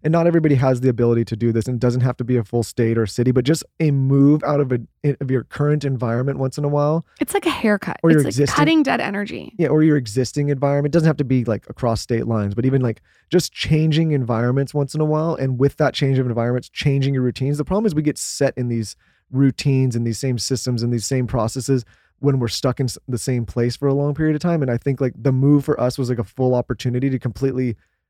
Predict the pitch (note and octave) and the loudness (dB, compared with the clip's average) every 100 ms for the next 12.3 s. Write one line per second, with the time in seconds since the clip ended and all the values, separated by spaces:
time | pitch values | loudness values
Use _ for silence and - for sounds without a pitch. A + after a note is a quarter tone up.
0 | _ - C#3+ C3 - C3 B2 _ C3+ C3 | _ -2 0 0 0 -4 -4 _ -2 -2
1 | A#2+ C#3+ C3+ B2+ A#2 A#2+ A#2 A2 G#2 G2+ | 0 0 2 2 2 0 0 0 -2 -4
2 | G2 F#2+ - - _ - D#4+ A3+ - B3 | -8 -12 -20 -20 _ 0 0 0 -2 0
3 | B3+ - C4+ B3 - G#3+ G#3 A3+ A#3 - | -2 0 -2 -2 -8 -8 -4 -2 -2 -2
4 | G#3+ G#3+ - A3 F#3 F#3+ F#3+ G3 - F#3+ | 0 0 -2 -4 -2 -2 -4 -6 -4 -2
5 | F#3 F#3+ F#3 G3 E3 C#3+ C#3 G3 G3 B3 | 0 -2 -2 -2 -4 -4 -6 -6 -2 0
6 | D4 A#3+ G#3 A3 A#3+ - B3 B3+ C4 B3+ | 0 0 -2 0 -2 0 0 2 2 2
7 | G#3+ G3 - G3 G3+ - G3+ G#3+ G3+ - | 0 -4 -4 -2 -2 -4 -4 -2 -4 -4
8 | F#3+ F#3 - G#3 G#3 G3+ - G3 G#3 - | -4 -4 -2 -2 0 -2 -2 -2 -2 -4
9 | F3+ F#3 _ _ _ - C#4+ A#3 G3+ F#3 | -6 -6 _ _ _ 0 0 0 -2 -2
10 | E3+ G#3 G#3 B3 G3+ F#3 - - G3 F#3+ | -2 -4 -2 -2 -2 -4 -8 -4 -4 -4
11 | - G#3+ G#3 G#3 A#3+ - G#3+ F3+ D#3+ D#3 | -4 -4 -2 -2 -4 -4 -2 -2 -2 -4
12 | G#3 C4+ - | -4 -4 -4